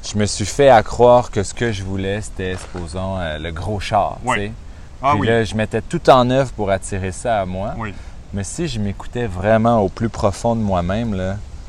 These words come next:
Speaker 1: dans le fond, pour être vraiment heureux, c'est vraiment pas le gros char que ça me
Speaker 2: Mhm.
Speaker 1: prenait, c'est autre chose, tu sais.
Speaker 2: Ouais.
Speaker 1: Ça prenait peut-être la, la découverte de ma spiritualité ou la
Speaker 2: Mhm.
Speaker 1: découverte, euh, de, du fonctionnement humain,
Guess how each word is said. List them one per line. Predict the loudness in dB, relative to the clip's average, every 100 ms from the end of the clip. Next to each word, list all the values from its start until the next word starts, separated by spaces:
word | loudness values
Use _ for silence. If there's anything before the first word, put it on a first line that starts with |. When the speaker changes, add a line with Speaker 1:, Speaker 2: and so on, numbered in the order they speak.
| -14 -14 -14 -6
Speaker 1:
dans | 2 2
le |
fond, | 2 -2
pour | 0 0
être | 0
vraiment | 0 -4 -4 -2 -4
heureux, | -4 -6 -8
c'est | -10 -10
vraiment | -8 -8 -6 -6
pas | -6 -8
le |
gros | -6 -6 -6
char | -4 -6 -6
que | -8
ça | -10 -8
me | -6
Speaker 2:
Mhm. |
Speaker 1:
prenait, | -4 -4 -4
c'est | -8 -10 -12 -8
autre | -8 -6
chose, | -8 -8 -10 -12
tu | -10
sais. |
Speaker 2:
Ouais. | -8 -8 -12 -14 -14 -14
Speaker 1:
Ça | -6 -6
prenait | -2 -2 0 -2
peut-être | -4 -4 -6 -2
la, | -2 -2 -4 -12 -10 -8
la | -4
découverte | -2 0 0 2 2 2
de | -2
ma | -2
spiritualité | -4 -6 -6 -6 -4 -6 -6 -8 -6 -6
ou | -6
la | -6
Speaker 2:
Mhm. | -4
Speaker 1:
découverte, | -4 -4 -4 0 2 2 0
euh, | 0 0
de, | -2
du | -6 -8
fonctionnement | -8 -4 -4 -4 -6 -4 -6
humain, | -6 -6 -8